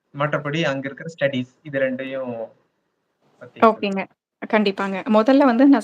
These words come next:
Speaker 2: ஸ்டடீஸ் பக்கம் வரேன். என் பசங்க ரெண்டு பேருமே இப்ப படிச்சிட்டு இருக்கிறதுனால, இங்க வந்துட்டு எஜுகேஷன் பொறுத்தளவுக்கு they are number one-ங்க. So, இந்தியால போன மீட்டிங்லயே நான் சொல்லியிருந்தேன், இந்தியாவை பொறுத்தளவுக்கு கொரோனா டைம்ல கூட நிறைய மாற்றங்கள் வந்தது.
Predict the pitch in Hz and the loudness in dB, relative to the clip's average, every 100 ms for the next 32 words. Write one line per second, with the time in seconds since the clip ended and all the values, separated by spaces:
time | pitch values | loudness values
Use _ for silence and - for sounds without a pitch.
0 | - 196 202 220 - 202 196 185 185 220 | 0 -4 -2 -4 -6 -4 -2 -2 -2 0
1 | 330 226 214 202 240 240 214 208 214 220 | 2 0 0 -2 -2 -2 -2 -2 -2 0
2 | 233 233 196 196 - 254 - 247 - 202 | 0 -2 -2 -2 -2 -2 -2 -6 -4 -4
3 | 196 190 190 240 - - - - - 214 | -4 -4 -2 -2 -4 -14 -16 -18 -6 4
4 | 240 269 277 269 247 262 302 359 202 269 | 4 6 4 4 4 4 2 2 0 0
5 | 285 294 - 247 226 220 214 208 208 208 | 0 -2 0 0 0 0 0 2 2 2
6 | 254 254 208 196 190 185 175 180 185 190 | 4 6 4 2 0 -2 0 0 2 0
7 | 214 202 185 - - - - - 208 190 | 2 0 -2 -6 -16 -20 -16 0 2 4
8 | 185 185 - - 220 220 240 233 233 226 | 4 2 0 2 2 4 6 6 4 4
9 | 220 - - 208 220 214 214 220 233 226 | 2 -2 0 2 2 0 -2 0 0 0
10 | 214 196 196 196 220 196 208 226 214 214 | -2 -2 -2 -4 -4 -2 2 2 2 0
11 | 208 - 190 185 208 226 196 202 220 202 | -4 -2 0 0 0 2 4 4 4 4
12 | 190 196 190 190 208 208 190 190 202 185 | 2 2 2 4 4 4 4 4 2 2
13 | 185 208 208 190 180 180 175 247 | 2 2 2 2 0 -2 0 0